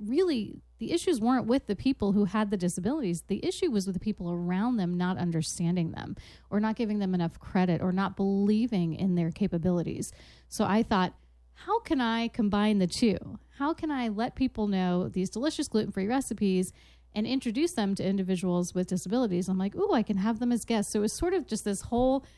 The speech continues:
thing that I thought just didn't make sense on paper at all. But then when we started doing the shows, it was just such a beautiful combination, and everyone was affected by it. Even,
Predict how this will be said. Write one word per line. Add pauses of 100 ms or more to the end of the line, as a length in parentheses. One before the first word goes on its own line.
(240)
thing
that
I
thought (240)
just
didn't
make
sense
on
paper
at
all. (280)
But
then
when
we
started
doing
the
shows,
it
was
just
such
a
beautiful
combination,
and (560)
everyone
was
affected
by
it.
Even,